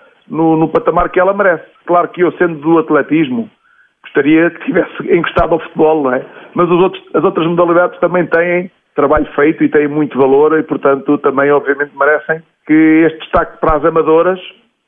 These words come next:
seja dado a, a todas as amadoras e que a pouco e pouco a cultura desportiva do país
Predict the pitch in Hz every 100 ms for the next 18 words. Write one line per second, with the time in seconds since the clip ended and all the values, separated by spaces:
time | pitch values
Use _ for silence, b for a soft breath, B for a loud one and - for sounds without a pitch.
0 | _ - 180 180 180 - 175 165 170 165
1 | 151 147 139 - - 139 160 156 135 139
2 | 135 120 127 127 123 143 151 165 165 -
3 | 185 - b b b 147 - 170 185 180
4 | - 180 185 160 160 156 170 180